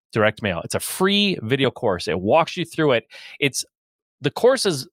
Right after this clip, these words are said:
is long enough to give you a very, uh, clear and full representation of what it takes to actually run a successful marketing campaign, direct mail.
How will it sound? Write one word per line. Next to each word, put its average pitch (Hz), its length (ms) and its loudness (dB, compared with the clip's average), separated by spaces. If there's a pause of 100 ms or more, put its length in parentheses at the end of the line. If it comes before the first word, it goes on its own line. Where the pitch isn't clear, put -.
is 107 160 -2 (100)
long 135 640 2
enough 214 540 0
to 156 100 0
give 143 260 -2
you 143 140 2
a 127 160 2
very, 170 640 2 (960)
uh, 101 220 4 (160)
clear 196 520 2
and 131 260 0 (220)
full 170 260 4
representation 135 800 0
of 110 100 -2
what 120 160 2
it - 120 -6
takes - 420 -2
to 117 260 2 (140)
actually 120 400 0
run 117 240 2
a 113 60 0
successful 120 540 0
marketing 143 460 0
campaign, 170 460 -2
direct 127 320 2
mail. 151 300 0